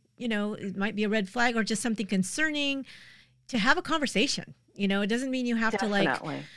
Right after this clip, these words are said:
Speaker 1: uh, "Oh, I gotta lock down, you know, the internet or whatever," um, because that's how, you know, come on, that's not gonna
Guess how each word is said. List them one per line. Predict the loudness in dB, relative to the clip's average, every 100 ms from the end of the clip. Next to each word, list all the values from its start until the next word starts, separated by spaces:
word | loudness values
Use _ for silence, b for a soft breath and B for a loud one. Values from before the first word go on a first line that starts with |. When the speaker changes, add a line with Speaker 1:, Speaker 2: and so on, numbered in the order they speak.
| B B -4
Speaker 1:
uh, | 2 4 4 2
"Oh, | 2 0 2
I | 2
gotta | 2 2
lock | 2 0
down, | -2 0 2 2
you | 2
know, | 0
the | 0
internet | 2 2 2 2
or |
whatever," | 0 0 2 4 2
um, | 2 0 0
because | 0 -2 2
that's | 4 2 -2 -10
how, | -4 -4 -4
you | -8
know, | -12
come | -12 -14
on, | -8
that's | -6 -4
not | -4
gonna | -2 -4